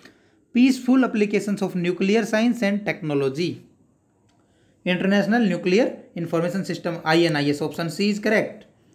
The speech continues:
एएसीओबीएस, Australian Advisory Council on Bibliographic services, A A L, Association of Assistant Librarians, A A L D I,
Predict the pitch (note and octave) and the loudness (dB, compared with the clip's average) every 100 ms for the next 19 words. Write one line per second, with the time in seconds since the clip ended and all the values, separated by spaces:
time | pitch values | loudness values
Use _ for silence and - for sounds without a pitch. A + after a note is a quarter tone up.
0 | _ _ _ _ _ _ _ G#3 A3+ C4 | _ _ _ _ _ _ _ 4 4 6
1 | A#3 - A3 G#3 G3 F#3+ D#3 - F#3 F3+ | 2 0 0 0 2 2 0 -4 -4 -4
2 | - A3 A3+ A#3+ A#3 F3+ F#3 F#3+ G#3+ A3 | -2 0 0 0 -2 -2 0 0 0 -2
3 | F#3 F#3 F#3 A3 G3 A3+ D4+ - - _ | -2 -2 -2 0 2 2 0 -4 -20 _
4 | _ D#3 F3+ G3 G#3 G3+ G3 C4 - F3 | _ 0 2 2 0 2 0 -2 -2 -2
5 | D#3 D#3+ F3 - - G3+ A#3+ G#3+ A3 C4+ | 0 0 -4 -4 -2 2 4 2 2 -2
6 | C#4+ - F3 G3 G3 G3+ G#3 A3+ G#3+ - | -4 -6 -6 -4 -4 -4 -2 -2 -4 -8
7 | E3+ F3+ E3+ G#3+ A#3+ F#3 D#3 D3+ D#3 D#3+ | -4 -4 -2 0 0 2 2 2 2 2
8 | F#3+ D3 - - _ _ _ _ _ _ | 0 -2 -8 -20 _ _ _ _ _ _
9 | _ _ _ F#3 A3+ A3 G#3+ G#3 G3+ E3+ | _ _ _ 2 4 4 2 2 0 0
10 | F#3 F3 G#3 C4 | 0 2 0 -4